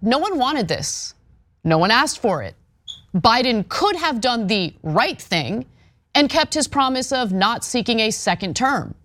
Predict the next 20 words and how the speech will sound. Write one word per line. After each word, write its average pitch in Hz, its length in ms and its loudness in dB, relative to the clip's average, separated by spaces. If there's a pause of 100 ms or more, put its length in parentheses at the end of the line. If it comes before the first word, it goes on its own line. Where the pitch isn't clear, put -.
(580)
But 339 100 6
not 381 180 4
only 403 260 2
did 277 200 -2
he 226 280 -4
lie 330 320 -2
about 180 260 -2
that, 202 300 0
he's 269 300 0
delusional 294 840 0
enough 381 440 0
to 277 140 0
tell 302 220 0
his 277 180 -2
own 277 220 0
donors 240 640 0 (400)
about 320 200 4
how 339 200 2
he's 403 360 0
the 330 160 -2